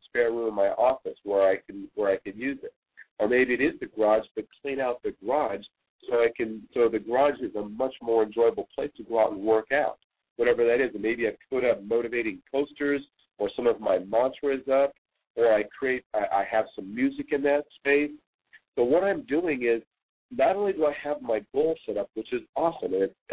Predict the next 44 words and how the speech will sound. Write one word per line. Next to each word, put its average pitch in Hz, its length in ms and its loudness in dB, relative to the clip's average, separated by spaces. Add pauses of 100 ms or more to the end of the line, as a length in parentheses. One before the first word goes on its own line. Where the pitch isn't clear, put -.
(120)
I 101 120 4
must 127 320 -2
have 143 180 -4
that 117 200 0
goal 143 220 2
in 101 160 -4
place. 87 200 -8 (220)
What 131 120 2
I'm 143 120 2
also 196 400 2
doing 143 380 -2 (280)
is 131 160 -2
I'm 127 180 0
ensuring 135 800 0
that 123 140 0
I 120 140 2 (120)
am 160 240 0
indeed 151 360 -4
gonna 127 160 -2 (120)
follow 147 340 2
through 143 120 -6
with 143 160 -2
that 123 240 0
goal. 151 320 2
I'm 127 180 -14 (200)
setting 196 320 -2
my 156 180 -2 (180)
space 170 300 -4
up - 100 -12
and 107 160 -14
setting 151 240 -2
my 117 180 0
life 147 360 0 (100)
up 107 220 2 (380)
to 135 80 -10
be 143 120 -2
able 135 140 4
to 123 180 2
accomplish - 460 -4
exactly 139 580 -4
what 131 180 -2
I'm 127 160 -2
going 113 360 0
after. 185 320 -6